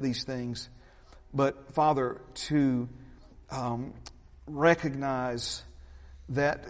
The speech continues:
these truths are the foundation for our oneness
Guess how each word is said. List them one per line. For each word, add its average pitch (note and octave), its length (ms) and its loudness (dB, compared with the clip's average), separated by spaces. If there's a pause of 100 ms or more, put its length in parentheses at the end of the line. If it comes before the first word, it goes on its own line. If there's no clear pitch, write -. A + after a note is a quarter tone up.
(140)
these E3+ 380 4
truths D#3+ 580 4
are D3 160 2
the C3+ 120 -2
foundation B2+ 1160 -4 (1300)
for B2+ 640 4 (100)
our C#3+ 380 8
oneness C#3+ 580 0